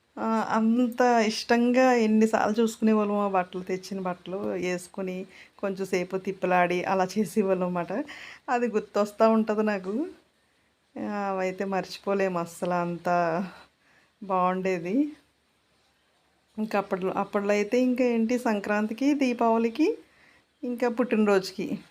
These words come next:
ఇంకా సంవత్సరానికి ఇలాగా ఒక మూడు సార్లు, నాలుగు సార్లు ఇంకా డ్రెస్సులు ఉండేవి. ఇప్పుడు అలా కాదు, ఇంక సంవత్సరం పొడికి ఏదో సందర్భంలో బట్టలు తీసుకుంటూనే ఉంటాం. నాకు అదే గుర్తొచ్చింది. ఇంక ఇక్కడైతే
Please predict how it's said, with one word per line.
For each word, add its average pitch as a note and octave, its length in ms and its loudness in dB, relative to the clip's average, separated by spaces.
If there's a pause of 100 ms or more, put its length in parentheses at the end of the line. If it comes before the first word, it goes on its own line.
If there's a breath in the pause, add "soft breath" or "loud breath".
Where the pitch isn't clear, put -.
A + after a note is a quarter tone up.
(200)
ఇంకా A3+ 200 -4
సంవత్సరానికి A3 680 2
ఇలాగా G#3 480 4
ఒక G3 220 0 (480 loud breath)
మూడు A#3 220 -2
సార్లు, G#3 320 4
నాలుగు G#3 340 4
సార్లు G#3+ 480 4
ఇంకా A3 180 4
డ్రెస్సులు G3 440 -2
ఉండేవి. F#3+ 540 0 (360 loud breath)
ఇప్పుడు G#3 400 -4
అలా G3 220 0
కాదు, G3 480 0
ఇంక A#3 160 0
సంవత్సరం G#3 480 0
పొడికి G#3 420 -4
ఏదో G#3 640 0
సందర్భంలో G#3+ 560 0
బట్టలు G3 300 -2
తీసుకుంటూనే G3 640 -4
ఉంటాం. G3 420 -4 (1200 soft breath)
నాకు G3 240 -4
అదే F#3 180 0
గుర్తొచ్చింది. F#3 720 -4
ఇంక A3+ 220 0
ఇక్కడైతే A#3+ 720 4